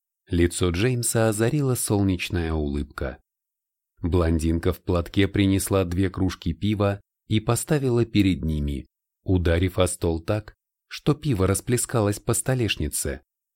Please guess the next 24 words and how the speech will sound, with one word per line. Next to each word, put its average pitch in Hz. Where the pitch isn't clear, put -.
Рядом 87
она 98
небрежно 110
поставила 127
две 110
тарелки 113
с -
картошкой 101
и 107
колбасками. 117
Простая, 127
но 113
сытная 95
еда. 76
Иной 101
в 110
подобных 113
местах 117
сложно 123
было 85
бы 82
допроситься. 85
Для 85
Цзияня, 80